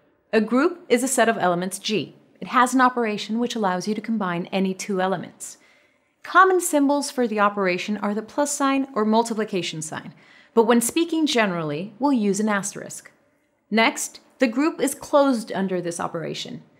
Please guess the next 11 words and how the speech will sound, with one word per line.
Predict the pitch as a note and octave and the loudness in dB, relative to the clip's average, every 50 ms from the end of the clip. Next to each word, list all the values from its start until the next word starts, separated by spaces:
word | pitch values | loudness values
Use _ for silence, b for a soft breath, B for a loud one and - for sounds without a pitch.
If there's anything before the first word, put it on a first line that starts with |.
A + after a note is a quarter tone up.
| b b b b | b b b b
This | G3+ C#4+ E4+ E4+ - - | 2 2 2 2 2 2
means | A3+ G#3 G3 F#3+ F#3+ | 2 2 2 0 0
if | G#3 G#3 - | -2 -2 -2
you | A#3+ | -4
combine | A3+ - A#3+ A#3+ A#3 C4 C4 C4+ C4+ B3+ | -2 2 2 4 6 6 6 6 4 4
any | - - C#4 D#4 E4 F4 E4+ | 2 2 2 4 4 2 0
two | F4 - D4 C#4 C4 | -2 -2 0 2 2
elements | B3 A#3+ A#3 A3 A3 A3 A3 | 4 4 2 2 0 0 -2
in | G#3 G3 | -2 -4
the | F#3 F#3+ | -4 -4
group, | F#3 - B3 C4 A#3+ F3 D#3+ - - | -4 -2 -2 0 0 -2 -4 -6 -14